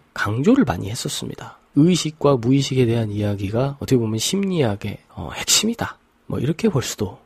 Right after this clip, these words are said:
있는 부분인데 이 의식을 완전히 제거해버린 왓슨의 심리학,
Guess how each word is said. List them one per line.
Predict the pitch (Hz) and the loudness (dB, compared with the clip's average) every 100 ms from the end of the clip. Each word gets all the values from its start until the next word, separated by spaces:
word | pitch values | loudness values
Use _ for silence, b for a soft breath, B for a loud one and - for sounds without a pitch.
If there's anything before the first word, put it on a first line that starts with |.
| _ _ | _ _
있는 | - 123 180 | 0 2 2
부분인데 | 170 101 95 - - - _ _ | 0 -2 -4 -8 -14 -20 _ _
이 | 214 208 | 4 8
의식을 | 147 170 170 165 180 | 8 8 4 2 2
완전히 | 98 135 165 156 170 | 2 2 2 2 2
제거해버린 | - 117 135 139 135 131 123 123 156 160 | 0 4 6 8 6 4 4 2 0 2
왓슨의 | 117 127 - 143 | 2 2 0 0
심리학, | 135 180 175 110 76 | 0 0 0 -2 -4